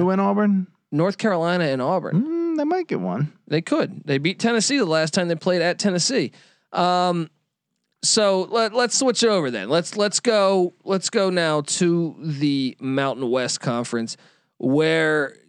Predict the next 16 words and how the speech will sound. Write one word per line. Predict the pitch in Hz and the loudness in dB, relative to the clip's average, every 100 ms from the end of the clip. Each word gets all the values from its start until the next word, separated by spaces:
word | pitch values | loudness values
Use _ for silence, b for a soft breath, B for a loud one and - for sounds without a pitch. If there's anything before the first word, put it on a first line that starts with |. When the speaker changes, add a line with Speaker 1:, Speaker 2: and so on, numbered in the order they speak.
| _ - | _ -2
Speaker 2:
last | 165 180 175 | 0 2 0
season | - 180 175 165 | 2 2 2 0
San | 143 165 | 0 2
Jose | 170 135 117 | 2 0 0
State | - - 156 156 110 | 0 0 0 0 -2
wins | 139 143 139 | -2 -2 -2
the, | 139 135 | 0 0
uh, | 127 123 | 0 -2
the | 127 | -2
Mountain | 143 135 139 | -2 -2 0
West, | 139 151 - - - - | 2 2 0 -4 -10 -6
uh, | 139 123 120 | -2 -2 -2
beats | 139 156 143 - - | 0 0 0 -4 -6
Boise | 147 139 143 139 135 | -4 0 0 0 0
State. | - - 151 139 131 147 b b b b b b _ _ _ - | 0 0 0 0 -2 -8 b b b b b b _ _ _ -2
Um, | 185 190 202 196 190 | 0 2 2 2 -2